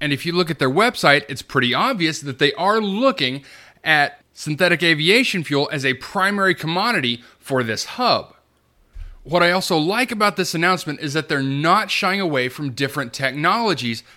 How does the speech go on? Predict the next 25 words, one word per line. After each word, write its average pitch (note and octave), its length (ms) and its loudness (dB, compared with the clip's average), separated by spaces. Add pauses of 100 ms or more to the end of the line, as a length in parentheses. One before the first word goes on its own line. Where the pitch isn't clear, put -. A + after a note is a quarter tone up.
(140)
to A3+ 240 0
produce C3+ 440 -2
hydrogen. G3+ 540 -2 (320)
Now, D#3 100 -6
obviously, D3 500 -2
this C#3+ 360 -2
article D#3+ 400 -2
talks C3+ 340 -4
a C3 100 -12
lot C#3 220 0
about C3 260 -2
green F#3 240 -2
hydrogen, C3 560 -4
but C#3+ 160 -8
they're D3 240 -2
also A#3+ 360 -4
talking C#3+ 360 -2
about C3+ 200 -4
using C#3+ 460 -6 (300)
a B2+ 100 -6
hydrocarbon D3+ 720 0
source G#3 560 -4 (240)
for D#3 240 -6
hydrogen B2 360 2
also E3+ 640 0